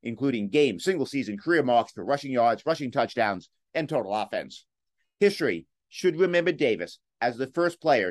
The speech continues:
to rush for over two thousand yards in a season twice,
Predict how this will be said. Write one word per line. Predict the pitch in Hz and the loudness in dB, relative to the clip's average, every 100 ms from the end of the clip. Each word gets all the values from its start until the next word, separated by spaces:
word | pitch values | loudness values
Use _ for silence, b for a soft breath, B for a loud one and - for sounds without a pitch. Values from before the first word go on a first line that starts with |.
| - | -4
to | 147 | -2
rush | 127 123 | -2 -2
for | - | -2
over | 120 113 | -2 -4
two | 110 170 - | -2 -2 0
thousand | 139 147 139 | 2 0 0
yards | 135 135 135 | 0 2 2
in | 120 | -2
a | 110 | -10
season | - 139 123 123 _ _ _ | -4 -2 -2 -4 _ _ _
twice, | 120 120 82 - - | -2 0 0 -6 -12